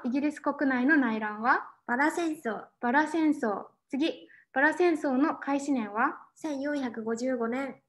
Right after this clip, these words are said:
Speaker 1: 千四百五十五年。次。バラ戦争の結果創設された王朝は？
Speaker 2: テューダー朝。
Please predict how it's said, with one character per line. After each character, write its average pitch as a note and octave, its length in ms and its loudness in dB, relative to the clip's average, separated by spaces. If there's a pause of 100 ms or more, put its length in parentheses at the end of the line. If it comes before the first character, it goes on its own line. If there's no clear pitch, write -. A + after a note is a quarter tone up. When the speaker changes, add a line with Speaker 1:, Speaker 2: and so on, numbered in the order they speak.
(120)
Speaker 1:
千 D#4 220 4
四 C#4 180 2
百 A#3+ 260 -4
五 A3+ 140 2
十 B3+ 220 0
五 A#3 140 -2
年。 C#4 320 2 (220)
次。 E4 380 -2 (240)
バ C4+ 80 0
ラ D#4 140 4
戦 F4+ 200 4
争 D4 220 2
の C#4 140 2
結 B3 220 -2
果 D4+ 160 0
創 C#4 220 0
設 C#4 220 -4
さ C4 120 0
れ B3+ 100 -2
た B3+ 160 -2
王 B3 160 4
朝 A#3+ 240 -4
は？ C#4 220 2 (260)
Speaker 2:
テ D#4 60 -2
ュ D#4+ 140 2
ー - 20 -2
ダ D4+ 180 0
ー D4 80 -4
朝。 C#4+ 460 -2